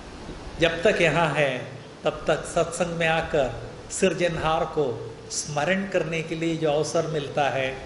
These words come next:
उसे न भूलें। जब तक है ज़िंदगी फुर्सत न मिलेगी काम से। दो बातन को भूल मत, जो चाहे कल्याण, भैया एक मौत को दूजा सिरजनहार।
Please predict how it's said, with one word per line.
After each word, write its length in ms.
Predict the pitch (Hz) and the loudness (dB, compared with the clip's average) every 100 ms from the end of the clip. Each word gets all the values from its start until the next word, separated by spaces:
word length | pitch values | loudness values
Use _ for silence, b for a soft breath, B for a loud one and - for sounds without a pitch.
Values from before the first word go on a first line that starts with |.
| - - - | -12 -14 -4
उसे 240 | 147 - 151 | -2 2 2
न 160 | 139 135 | 2 -4
भूलें। 360 | 117 135 113 113 - - - 139 | 0 0 0 -4 -8 -10 -10 0
जब 220 | 165 - | 0 4
तक 200 | 240 240 | 2 4
है 100 | 214 | 4
ज़िंदगी 420 | 185 180 180 180 | 4 2 2 4
फुर्सत 420 | 175 170 165 208 208 | 2 0 0 -2 -2
न 100 | 170 | -2
मिलेगी 400 | 156 151 147 147 135 | 2 4 2 2 0
काम 260 | 143 135 - | 0 0 -2
से। 260 | - 123 107 - - - - - - - - - - - - - - | -6 -6 -6 -10 -12 -14 -14 -16 -16 -16 -16 -16 -16 -16 -16 -16 0
दो 160 | 147 220 | 6 6
बातन 420 | 202 196 202 196 | 8 6 4 2
को 160 | 196 202 | 4 2
भूल 300 | 160 190 202 | 4 2 4
मत, 240 | 185 147 - - - - - - - - - - 135 | 2 0 -2 -12 -14 -16 -16 -16 -16 -16 -16 -12 4
जो 160 | 196 | 4
चाहे 360 | 196 196 175 190 | 6 4 4 2
कल्याण, 560 | 190 175 170 190 185 127 120 - - - - - - 135 | 2 0 2 2 2 -2 -8 -12 -16 -18 -18 -18 -10 -2
भैया 320 | 156 180 185 | 0 4 4
एक 240 | 180 175 | 4 2
मौत 280 | 175 160 185 - | 0 0 0 0
को 180 | 208 202 160 123 - - - - - 143 | 2 2 2 -2 -10 -14 -16 -16 -16 -2
दूजा 380 | 170 185 170 165 | 2 6 6 4
सिरजनहार। 1000 | 165 165 156 156 147 147 139 120 117 | 4 2 4 2 0 2 2 2 -4